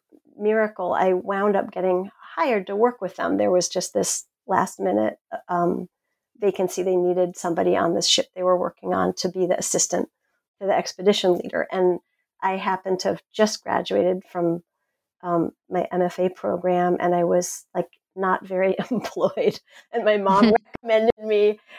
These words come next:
Speaker 1: and I wound up, you know, like, three weeks after the phone call or whatever, flying down to join them in, um,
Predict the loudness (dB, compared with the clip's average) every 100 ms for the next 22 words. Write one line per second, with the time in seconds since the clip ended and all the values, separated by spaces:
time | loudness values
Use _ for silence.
0 | -12 -2 0 2 4 4 4 2 0 _
1 | _ _ _ _ -2 2 2 2 0 -4
2 | -4 _ _ -2 0 0 0 -2 0 0
3 | 0 -2 -4 -2 0 0 2 2 2 2
4 | 2 0 -4 -4 0 2 2 0 0 0
5 | -2 -2 0 0 -2 _ _ _ _ _
6 | -2 2 4 2 2 0 -2 -6 -6 0
7 | 2 2 2 2 0